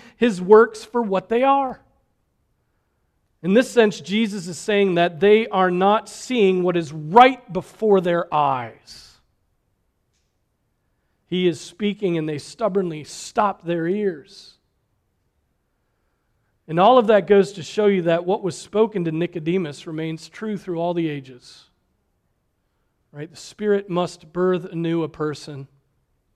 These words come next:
or they will not see anything for the, what reality it is. The Spirit must birth anew.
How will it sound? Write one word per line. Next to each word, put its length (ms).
or 120
they 180
will 220
not 480
see 340
anything 520
for 160
the, 240
what 280
reality 560
it 100
is. 320
The 60
Spirit 560
must 640
birth 440
anew. 360